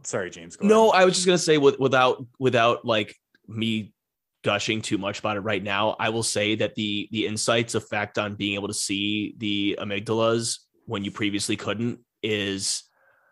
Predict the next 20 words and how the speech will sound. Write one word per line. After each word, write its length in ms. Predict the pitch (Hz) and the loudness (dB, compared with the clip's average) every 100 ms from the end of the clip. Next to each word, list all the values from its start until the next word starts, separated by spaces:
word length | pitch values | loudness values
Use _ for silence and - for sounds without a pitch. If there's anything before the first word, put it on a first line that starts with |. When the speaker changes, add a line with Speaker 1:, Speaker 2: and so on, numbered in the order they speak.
| _ _ _ _ _ _ _ _ _ | _ _ _ _ _ _ _ _ _
Speaker 2:
possibly 840 | - - 120 113 117 120 110 120 113 | -16 -4 2 2 2 0 2 0 0
the 160 | 101 | -2
moment 760 | 107 101 101 101 104 101 95 - _ | -2 -2 -2 -2 -4 -6 -10 -10 _
that 100 | 107 | -6
I 120 | 95 | -6
fell 240 | 90 92 90 | -8 -10 -10
in 100 | 87 | -10
love. 160 | 85 - | -10 -6
Like, 180 | 110 - | -6 -2
I, 220 | 120 123 | 0 0
I 60 | 110 | 0
loved 280 | 110 107 | 0 -2
the 80 | 107 | -2
game, 300 | 104 104 113 | -2 -2 -2
but 100 | 104 | 0
that, 220 | 113 113 | 0 0
that 160 | 110 110 | -2 -2
was, 120 | 113 | -2
I'm 140 | 110 104 | -4 -4
like, 220 | 101 | -6